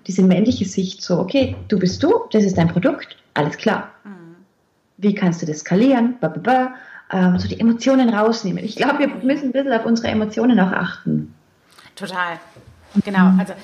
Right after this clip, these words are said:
Speaker 2: das darf auch gern ein bisschen unemotionaler sein, weil das, das ist manchmal so, wird, glaub ich, vergessen, dass es ja
Speaker 1: Ja.
Speaker 2: darum geht, irgend, irgend so ein Business zu haben. Es ist ja nicht, das sind ja nicht Puschelfreunde.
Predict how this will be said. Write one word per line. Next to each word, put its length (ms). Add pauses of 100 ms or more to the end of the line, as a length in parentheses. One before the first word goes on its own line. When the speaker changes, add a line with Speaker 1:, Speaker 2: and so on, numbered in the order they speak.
(120)
Speaker 2:
das 140
darf 220
auch 160
gern 160
ein 60
bisschen 260
unemotionaler 1040
sein, 180 (240)
weil 120
das, 160 (180)
das 140
ist 140
manchmal 340
so, 180
wird, 160
glaub 160
ich, 260
vergessen, 500 (600)
dass 180
es 100
ja 60
Speaker 1:
Ja. 140
Speaker 2:
darum 160
geht, 220
irgend, 360
irgend 240
so 80
ein 60
Business 360
zu 160
haben. 140
Es 140
ist 140
ja 100
nicht, 300 (240)
das 120
sind 120
ja 80
nicht 200
Puschelfreunde. 880